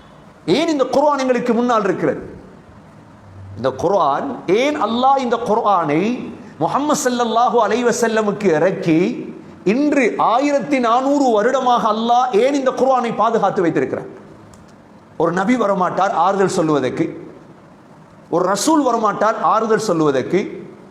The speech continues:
முஸ்லிம் சமூகம் இந்த குர்ஆனை பிரட்டி பார்க்கிற காலமெல்லாம் சந்தோஷம் அடையும். சோதனைகள், சகோதரர்களே, இந்த சமூகத்தோடு ஒட்டி அனுப்பப்பட்டது.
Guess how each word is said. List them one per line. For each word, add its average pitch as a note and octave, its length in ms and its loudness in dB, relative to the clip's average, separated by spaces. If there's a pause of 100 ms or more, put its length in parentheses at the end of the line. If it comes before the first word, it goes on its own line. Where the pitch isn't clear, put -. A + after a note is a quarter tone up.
(260)
முஸ்லிம் A#3+ 340 -2
சமூகம் F#3 580 -2
இந்த G3 180 0
குர்ஆனை B3+ 640 0
பிரட்டி G#3+ 400 0
பார்க்கிற A3+ 480 0
காலமெல்லாம் A3+ 680 0
சந்தோஷம் G3 480 -2
அடையும். G#2 280 -6 (1800)
சோதனைகள், G3+ 1200 0
சகோதரர்களே, F#3+ 760 0
இந்த F3+ 200 2
சமூகத்தோடு F#3 920 0
ஒட்டி - 480 0
அனுப்பப்பட்டது. F#3 680 -2